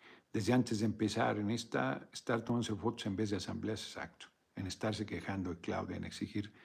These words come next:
su encuestadora y en menospreciar a todos los demás compañeros. Pues, pues, ahí haces un buen resumen de errores, pero no solo esos.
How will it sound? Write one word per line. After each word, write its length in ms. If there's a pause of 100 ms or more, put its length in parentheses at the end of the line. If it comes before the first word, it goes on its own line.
(220)
su 140
encuestadora 640
y 100
en 100
menospreciar 600
a 120
todos 160
los 140
demás 300
compañeros. 720
Pues, 240
pues, 300
ahí 240
haces 320
un 160
buen 220
resumen 500
de 80
errores, 400
pero 300
no 180
solo 300
esos. 320